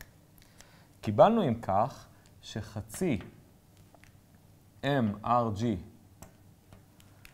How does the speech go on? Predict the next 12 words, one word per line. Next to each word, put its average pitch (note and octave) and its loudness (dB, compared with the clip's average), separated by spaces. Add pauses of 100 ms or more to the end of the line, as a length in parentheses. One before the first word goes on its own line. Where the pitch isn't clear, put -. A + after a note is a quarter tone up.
(220)
ועוד A2+ 4
שתי E3+ 0
אם G#2 -2
אר F#2 -4
ג'י G2+ -8 (3000)
פחות - 2
חצי - -6
קיי A#2 -2
אקס - -10
בריבוע D3 0 (2250)
יהיו C3 0
שווים E3+ 0